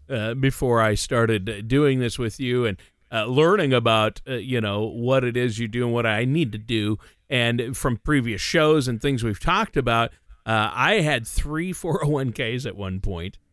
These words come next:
and I had no idea what I had for life insurance policies, had a couple of them, and my wife had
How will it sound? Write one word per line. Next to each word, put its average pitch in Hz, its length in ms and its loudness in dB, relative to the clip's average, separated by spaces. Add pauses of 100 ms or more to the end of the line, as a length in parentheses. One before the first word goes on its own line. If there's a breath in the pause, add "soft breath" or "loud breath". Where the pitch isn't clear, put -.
(160)
and 135 180 2
I 123 100 2
had 127 220 0
no 156 240 4
idea 120 380 4
what 117 140 2
I 113 80 2
had 113 280 2
for 107 200 -6
life 113 280 -2
insurance 101 400 -10
policies, 98 680 -8
had 110 180 -4
a 95 40 -6
couple 101 360 -8
of 92 140 -6
them, 113 180 -6
and 110 80 -4
my 104 160 -2
wife 117 340 0
had 120 380 2